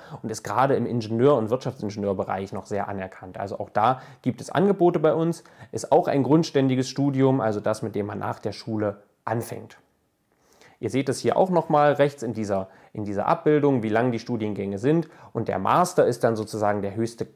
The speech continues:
der höchste Abschluss, den ihr bei uns machen könnt an der Hochschule. Natürlich kann man auch promovieren, aber das ist noch sehr weit weg. Darauf komme ich heute nicht zu sprechen.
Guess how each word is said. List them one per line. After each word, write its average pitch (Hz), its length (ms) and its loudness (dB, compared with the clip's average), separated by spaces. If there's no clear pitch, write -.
der 101 140 -10
höchste 117 320 -6
Abschluss, 104 340 -8
den 104 180 -10
ihr 113 80 -10
bei 104 140 -6
uns 98 320 -10
machen - 220 -12
könnt 101 220 -12
an 104 80 -10
der 98 100 -8
Hochschule. 101 400 -12
Natürlich 131 400 0
kann 117 120 0
man 113 120 2
auch 101 140 -4
promovieren, 117 600 0
aber 139 160 4
das 117 100 2
ist 120 140 -8
noch 110 220 -6
sehr 131 220 4
weit 107 180 4
weg. 117 200 0
Darauf 107 280 0
komme 104 160 -2
ich 95 100 -6
heute 101 200 -4
nicht 104 180 -14
zu - 100 -12
sprechen. - 340 -16